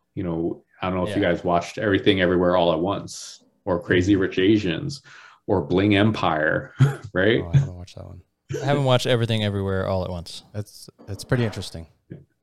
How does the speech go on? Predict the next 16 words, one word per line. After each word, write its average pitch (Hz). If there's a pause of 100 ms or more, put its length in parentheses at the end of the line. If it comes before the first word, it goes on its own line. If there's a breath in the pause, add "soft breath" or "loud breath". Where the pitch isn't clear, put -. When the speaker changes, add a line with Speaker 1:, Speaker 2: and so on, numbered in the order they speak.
(260)
Speaker 3:
It's 104
abstract. 101
It's -
pretty 82
abstract. 101
Speaker 1:
Mm-hmm. -
Speaker 2:
Oh, 87 (120)
Speaker 1:
I 110
Speaker 2:
I 123
wa-, 123
I 123
watched 123
Shang-Chi. 110
Does 92
that 98
count? 110